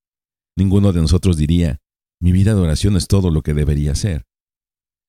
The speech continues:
Así que Dios nos está pidiendo a todos que trabajemos en oración en todas las cosas. No muchos de nosotros podríamos decir que estamos a la altura en lo que se refiere a la categoría de elogios. Puede sonar contradictorio,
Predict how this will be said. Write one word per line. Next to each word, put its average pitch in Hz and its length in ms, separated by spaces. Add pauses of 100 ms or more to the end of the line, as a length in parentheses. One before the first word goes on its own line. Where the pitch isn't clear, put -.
(180)
Así - 180
que 92 140
Dios 104 340
nos 98 140
está 90 180
pidiendo 82 380
a 69 40
todos 90 360
que 76 100
trabajemos 82 640
en 69 80
oración 82 600 (420)
en 78 140
todas 69 300
las 64 160
cosas. 67 500 (960)
No 120 100
muchos 139 260
de 110 60
nosotros 90 500
podríamos 95 340
decir 87 240
que - 80
estamos 90 320
a 73 60
la 71 80
altura 127 480 (680)
en 82 60
lo 82 80
que - 140
se - 100
refiere 95 380
a 104 40
la 92 120
categoría 73 600
de 69 100
elogios. 69 580 (720)
Puede 143 180
sonar 107 260
contradictorio, 95 840